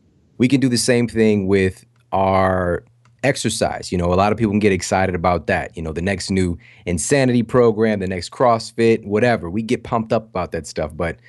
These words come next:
with sleep, it's kind of weird for us to wrap our busy minds around because you get so much more than both of those things combined by doing absolutely nothing.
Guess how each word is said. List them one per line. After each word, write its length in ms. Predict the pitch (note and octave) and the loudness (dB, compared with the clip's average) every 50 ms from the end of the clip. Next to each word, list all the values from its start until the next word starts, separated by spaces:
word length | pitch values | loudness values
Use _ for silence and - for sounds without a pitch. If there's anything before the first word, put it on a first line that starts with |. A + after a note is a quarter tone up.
| - - - - _ _ _ | -20 -20 -20 -20 _ _ _
with 160 | - A2 A2 A2 | 0 0 0 0
sleep, 460 | - - E3 F3+ G3+ G#3 F#3+ - - - | 0 2 4 4 4 4 2 -2 -4 -2
it's 180 | B2 A2+ - - | -2 -2 -2 -6
kind 320 | - C#3 C3+ C#3+ D3 D3 | -6 -4 -2 0 0 0
of 120 | C3 G#2+ F#2 | 0 -2 -4
weird 360 | F2+ F2 A#2+ C3+ C#3 C#3 A#2 | -2 0 2 4 4 2 2
for 220 | - - A2+ A2 G#2+ | 0 0 2 2 2
us 100 | G#2+ A2 | 2 -2
to 100 | G2 F2+ | -4 -2
wrap 320 | F2 G2 G#2+ G#2 G#2 - G2+ | 0 2 2 2 0 -2 -4
our 100 | F#2+ F2 | -6 -4
busy 360 | E2 E2 G#2 G#2 G2 G2+ F2 | -2 0 0 0 0 0 0
minds 380 | F2 F#2 G2+ A2 A#2 A#2 G2+ | 0 2 2 2 0 0 -2
around 360 | F#2 E2+ F2 E2+ E2 D#2+ E2 E2 | -2 -2 -2 -2 -2 -4 -4 -4
because 360 | E2+ - - G2+ F2+ E2 F2 | -6 -4 -2 -2 -2 -2 -2
you 80 | F#2 | -4
get 260 | F2 G2 G#2+ G#2+ - - | 0 2 2 2 2 0
so 280 | - - - A#2 A#2 | -2 -2 0 2 2
much 280 | B2+ B2+ A#2+ A2 - - | 4 2 2 0 0 -2
more 400 | F#2+ F#2+ G#2 A#2 A2+ G#2+ G2 F2+ | 0 2 4 6 6 4 4 2
than 180 | E2 F2+ F2 | 0 -2 -4
both 280 | D#2 D2+ G2+ G#2+ G#2 A#2 | -2 0 0 0 2 0
of 80 | G#2+ F#2 | 0 0
those 240 | G2 F#2+ F#2 - | 2 0 0 0
things 240 | - G2+ F#2 F2+ - | 0 -2 0 0 -2
combined 600 | - F2 E2 D2 F2 G2 G2+ G2 F2+ E2 D#2+ D#2 - - _ _ _ _ | -4 -6 -4 -2 0 0 2 0 0 -2 -4 -6 -10 -16 _ _ _ _
by 120 | G2 F#2 E2+ | -2 -2 0
doing 340 | D2+ D2+ G2+ F#2+ F#2 E2 | 0 0 0 0 0 0
absolutely 520 | F2+ F#2+ F2+ - - F2 F2 E2 D#2 D#2+ D#2 | -2 -2 -2 -2 -4 -6 -6 -4 -4 -6 -4
nothing. 440 | D#2 F2 F2+ D#2+ - - - - | -2 -2 -2 -2 -2 -6 -10 -14